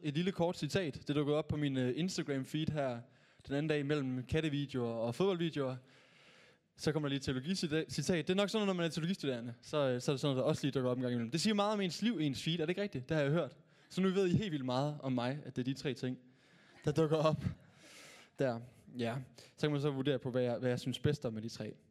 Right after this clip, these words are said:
Ej, hvad, nu kører jeg for meget i det. Hvad hedder det? Citatet er fra en, der hedder Charles Spurgeon, og han siger sådan her: "Infinite and infant, oh, the wonder of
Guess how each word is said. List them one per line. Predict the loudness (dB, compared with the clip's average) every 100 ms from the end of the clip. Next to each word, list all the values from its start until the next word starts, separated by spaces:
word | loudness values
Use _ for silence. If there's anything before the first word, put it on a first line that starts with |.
| _ -8
Ej, | -4 0
hvad, | 0
nu | 2 0
kører | 2 0
jeg |
for | 2
meget | -2 -2
i |
det. | -6 -12 -18 0
Hvad | 4
hedder | 4 4
det? | 2
Citatet | 4 6 6 4
er | 2 0 -4 -14 -20 -4
fra | 4
en, | 4
der | 6
hedder | 4
Charles | 2 -2 -2
Spurgeon, | -2 0 -2 -6 -14 -12
og | -4 0
han | 0
siger | 2 0
sådan | 0 -2 -2
her: | -6 -8 -18 _ _ _ _ _
"Infinite | 0 0 0 0 -2 -6 -10 -20 _ _ _ _ -2
and | 0 0 -2 0
infant, | -2 0 -4 -4 -6 -8 -10 _ _ _ -10 2
oh, | 4 4 0 -4 -4
the | -2
wonder | 0 -2 -2 -2 -4 -10 _ _ _
of | -8